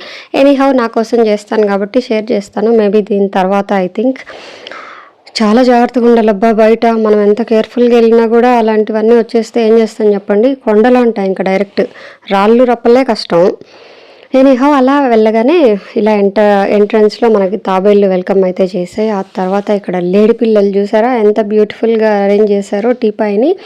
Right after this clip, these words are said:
ఇలా రిసార్ట్స్‌లో ఎంత డిఫరెంట్ డిఫరెంట్ థింగ్స్‌ని ఒక మంచి,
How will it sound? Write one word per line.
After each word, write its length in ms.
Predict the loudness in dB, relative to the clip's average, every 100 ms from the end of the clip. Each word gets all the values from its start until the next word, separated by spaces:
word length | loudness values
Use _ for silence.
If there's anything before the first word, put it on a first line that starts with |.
| -16 -16 -4 2
ఇలా 160 | 2 2
రిసార్ట్స్‌లో 840 | 0 0 0 -2 -2 2 4 4
ఎంత 680 | 0 -2 -4 0 0 0 0
డిఫరెంట్ 420 | 0 -2 -2 0
డిఫరెంట్ 420 | 0 0 -2 0
థింగ్స్‌ని 720 | -2 -2 -2 -2 2 4 2 0 -10 -20 -20 -20 _ _ -8 -4
ఒక 160 | 0
మంచి, 720 | 0 2 0 2 2 4 4